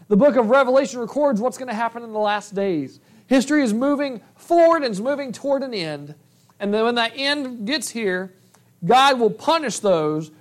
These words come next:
who have sinned against him, which is all people, as we've already said. But the one who trusts in the resurrection of Jesus Christ finds in him a shelter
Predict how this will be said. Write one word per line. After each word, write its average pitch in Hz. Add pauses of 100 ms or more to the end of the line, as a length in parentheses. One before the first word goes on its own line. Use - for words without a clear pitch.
who 220
have 208
sinned 294
against 202
him, 170 (760)
which 202
is 240 (120)
all 247
people, 139
as 156
we've 170
already 202
said. 180 (160)
But 202
the 208
one 269
who 233
trusts 302
in 269
the 220
resurrection 262
of 226
Jesus 196
Christ - (600)
finds 285
in 285
him 214
a 202
shelter 180